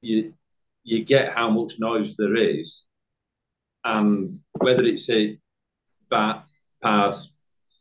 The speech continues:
flick your backside, it, to hear the difference in the noise, I think is a big thing that they go on. They, they sort of know by the sound, but when you can't hear that sound because of the noise in the stadium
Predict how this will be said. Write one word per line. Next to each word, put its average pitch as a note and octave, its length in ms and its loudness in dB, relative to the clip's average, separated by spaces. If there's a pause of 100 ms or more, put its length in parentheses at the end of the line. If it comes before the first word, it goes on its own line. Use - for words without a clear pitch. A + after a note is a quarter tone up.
(440)
flick B2+ 200 0
your G#2+ 140 2
backside, F#2 840 0 (920)
it, F3 280 -2 (640)
to B2+ 120 4
hear C#3 260 6
the A2+ 160 -2
difference A2+ 560 0
in G#2+ 220 2
the G#2 100 0
noise, F#2 720 -2 (100)
I A2 200 0
think G2 200 -2
is - 120 -10
a G2+ 180 -2
big G#2+ 240 -4
thing F#2+ 220 -2
that G2 180 -2
they F#2+ 100 0
go G#2 240 4
on. E2+ 200 0
They, F#2+ 260 2
they G#2+ 160 2
sort F#2+ 380 -2
of G2 80 -8
know G2+ 340 2
by G2 200 0
the F2+ 120 -6
sound, G#2 420 -4
but F2+ 100 -8 (120)
when A#2 140 -4
you G#2 120 -6
can't C#3 320 0
hear B2+ 220 2
that F#2+ 220 -4
sound F2+ 340 -6
because G2+ 320 -6
of - 60 -16
the G2+ 100 -2
noise G#2+ 300 0
in G2 100 -6
the F2+ 80 -6
stadium G#2+ 680 -2